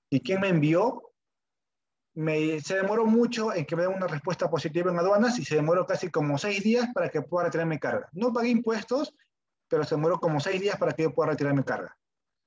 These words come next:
Entonces, más que nada, por eso fue el problema. Pero luego todo normal, todo bien. Entonces yo le dejé ahí cuatro estrellas. Aquí podemos observar los detalles de la compra que la realicé.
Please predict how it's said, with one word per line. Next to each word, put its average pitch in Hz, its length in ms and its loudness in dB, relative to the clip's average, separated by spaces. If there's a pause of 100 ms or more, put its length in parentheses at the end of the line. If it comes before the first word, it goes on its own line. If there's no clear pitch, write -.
(460)
Entonces, 151 360 -2
más 175 140 0
que 202 80 -2
nada, 185 300 0
por 202 120 2
eso 214 140 0
fue 196 140 0
el - 40 -6
problema. 135 360 0 (400)
Pero 170 160 4
luego 247 260 2
todo 220 240 2
normal, 208 360 -2
todo 175 200 0
bien. 123 260 -2 (3000)
Entonces 151 240 -8
yo 165 120 0
le 165 80 4
dejé 156 140 -2
ahí 151 100 -2
cuatro 147 300 -4
estrellas. - 500 -10 (1400)
Aquí 170 220 2
podemos 196 380 2
observar 170 440 2
los 170 100 2
detalles 165 380 2
de 151 80 -2
la 123 180 0
compra 165 380 -2
que - 80 -4
la 120 100 0
realicé. 123 480 -2